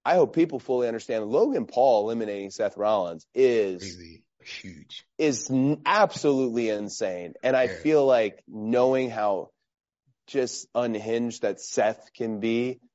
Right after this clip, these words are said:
Speaker 1: we're now entering a different, I, I, I can't wait to see that unfold. That will be one I could sit back and watch,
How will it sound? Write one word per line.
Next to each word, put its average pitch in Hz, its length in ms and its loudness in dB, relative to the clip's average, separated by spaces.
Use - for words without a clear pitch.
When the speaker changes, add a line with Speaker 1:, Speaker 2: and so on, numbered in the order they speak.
Speaker 1:
we're 120 160 2
now 127 300 4
entering 117 460 0
a 101 80 -2
different, 104 500 -4
I, 107 180 -2
I, 110 120 2
I 123 40 0
can't 117 280 0
wait 104 160 0
to - 60 -18
see - 180 -8
that 101 240 2
unfold. 82 500 -8
That 120 200 2
will 123 140 4
be 113 140 0
one 107 240 2
I 104 120 2
could 104 160 -8
sit 101 280 -4
back 98 180 2
and 90 120 -6
watch, 98 520 0